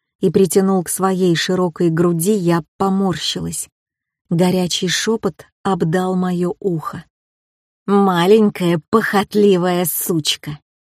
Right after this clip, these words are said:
ядовито прошипел Дэймон. «Ты чуть не трахнула его прямо здесь, перед нами». С силой стиснув зубы, я яростно устремила взгляд вперед.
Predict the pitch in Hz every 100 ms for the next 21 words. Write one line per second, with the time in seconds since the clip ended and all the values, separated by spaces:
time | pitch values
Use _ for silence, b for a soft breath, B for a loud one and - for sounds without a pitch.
0 | - 170 185 170 165 165 165 156 165 -
1 | 165 - 175 170 156 170 156 147 143 -
2 | _ _ _ _ _ _ 185 196 - 202
3 | 196 196 196 220 208 - 175 175 170 175
4 | 196 185 180 190 196 190 220 139 - -
5 | - 180 170 202 214 147 139 135 _ _
6 | _ _ _ _ _ _ - - - 214
7 | 180 165 156 - 190 165 180 170 165 165
8 | 220 185 160 180 170 165 196 196 175 180
9 | 170 156 - 170 170 202 180 165 156 170
10 | 156 147 - 180 165 139 -